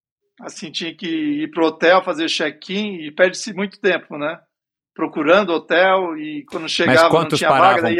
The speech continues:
Speaker 2: por
Speaker 1: pra
Speaker 2: vez?
Speaker 1: outro
Speaker 2: Um
Speaker 1: hotel.
Speaker 2: por vez? Dois por vez?
Speaker 1: Eu, eu acho que fiquei dois dias no, dos seis dias que a gente fez a prova, eu, só dois dias a gente foi pra hotel,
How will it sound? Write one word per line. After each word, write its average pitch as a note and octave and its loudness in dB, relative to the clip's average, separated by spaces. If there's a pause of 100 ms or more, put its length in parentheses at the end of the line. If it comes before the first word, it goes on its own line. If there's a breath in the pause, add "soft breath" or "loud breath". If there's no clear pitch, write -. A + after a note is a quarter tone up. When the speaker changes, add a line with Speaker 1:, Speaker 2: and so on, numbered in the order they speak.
Speaker 2:
por - 0
Speaker 1:
pra - 0
Speaker 2:
vez? F#2+ 2
Speaker 1:
outro B2 2
Speaker 2:
Um - 0
Speaker 1:
hotel. E3+ 2
Speaker 2:
por F#3+ -2
vez? C3+ -2
Dois A2 0
por F2+ -4
vez? A#2 -2 (1600)
Speaker 1:
Eu, A3 2 (200)
eu G#3 0
acho G#3 0
que G3+ -10
fiquei G3+ -8
dois G3+ 0
dias E3 -2
no, D3 -10 (640)
dos D3 -6
seis F3+ 6
dias D#3+ -2
que - -10
a C#3+ -2
gente D3 -6
fez D3+ -4
a D3 4
prova, D#3+ 2
eu, E3+ -2
só F3+ 4
dois F3+ 6
dias D#3+ -2
a D#3 -4
gente D#3 -8
foi D3+ -6
pra D3 -4
hotel, D#3 -2